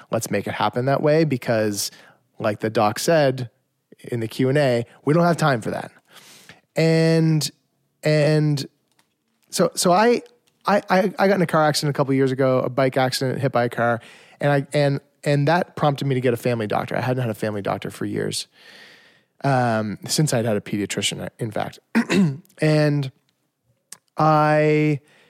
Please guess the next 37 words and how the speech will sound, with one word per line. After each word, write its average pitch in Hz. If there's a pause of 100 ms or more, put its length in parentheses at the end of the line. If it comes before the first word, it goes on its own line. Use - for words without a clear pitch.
so 160
I, 156
I 160
ended 170
up 160
through 156
a, 143
you 135
know, 135
through 139
a, 120
through -
the 139
grapevine 135
of 131
a 117
few -
friends, 135
I 123
was 117
put 139
in 131
contact 131
with 123
a 123
clinic 127
that 117
was 117
taking 123
on 117
some 113
patients, 147
and 117
I, 117 (100)
and 117
I, 110 (160)
and 110